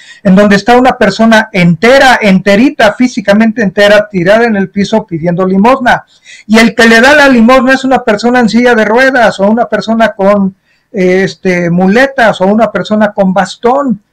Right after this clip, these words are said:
una persona que estaría, evidentemente, haciendo el énfasis,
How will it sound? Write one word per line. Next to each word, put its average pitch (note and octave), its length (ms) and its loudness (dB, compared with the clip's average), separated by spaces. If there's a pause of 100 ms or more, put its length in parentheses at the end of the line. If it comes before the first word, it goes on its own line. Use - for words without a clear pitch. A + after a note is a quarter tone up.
(220)
una C4 220 2
persona A#3 460 0
que G#3+ 120 -4
estaría, G3 840 0 (220)
evidentemente, F#3+ 1000 0
haciendo F3 480 -2
el E3+ 100 -2
énfasis, F#3+ 640 -2